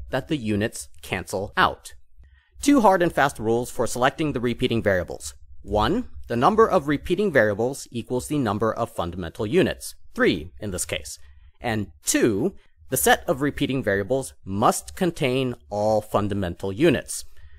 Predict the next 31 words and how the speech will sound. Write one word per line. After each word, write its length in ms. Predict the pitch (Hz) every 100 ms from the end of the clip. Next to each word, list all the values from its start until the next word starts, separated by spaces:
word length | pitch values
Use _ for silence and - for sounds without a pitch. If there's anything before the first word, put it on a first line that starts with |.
| -
So 160 | 190
we'll 180 | 180 185
choose 320 | 185 226 202
three 260 | - 247 247
out 140 | 202
of 100 | 180
five 360 | - 175 147 123
of 100 | 110
our 160 | 113
variables 480 | 101 101 101 120 123
to 120 | - 101
be 160 | 104
repeating 500 | 104 226 - 135 110
variables, 560 | 98 92 87 98 156 - - - -
while 160 | 117
each 180 | 151 151
of 60 | 123
the 100 | 131
other 180 | 233
two 160 | 220 156
variables 460 | 113 107 107 127 104
will 100 | 107
be 120 | 127
the 80 | 117
focus 360 | 104 92 107
of 80 | 101
its 160 | 113 92
own 160 | 87
pi 260 | 101 156 151
parameter. 460 | - 98 80 - - - - - - - -
Also, 440 | 113 - 226 233